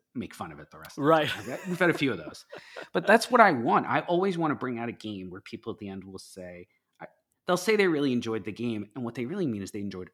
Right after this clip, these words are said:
Speaker 1: the whole experience, right? They enjoyed playing the game, but they enjoyed the social experience at the table. And that's, to me, when, when people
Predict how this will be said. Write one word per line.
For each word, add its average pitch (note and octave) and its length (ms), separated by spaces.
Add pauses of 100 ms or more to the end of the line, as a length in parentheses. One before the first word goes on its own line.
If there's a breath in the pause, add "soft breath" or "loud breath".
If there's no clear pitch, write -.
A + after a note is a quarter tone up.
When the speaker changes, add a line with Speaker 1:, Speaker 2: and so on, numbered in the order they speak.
(100)
Speaker 1:
the G#2+ 160
whole G2 320
experience, - 720
right? A#2 200
They B2+ 60
enjoyed D3+ 300
playing D3 220
the A#2+ 60
game, A#2+ 220
but G2 120
they A#2 80
enjoyed A2 420
the G2 80
social - 360
experience E2+ 440 (140)
at - 200
the - 60
table. F2 380
And E2+ 80
that's, A2 220
to - 140
me, A2 80 (280 loud breath)
when, D#3+ 120 (440)
when F#3 140
people G3 540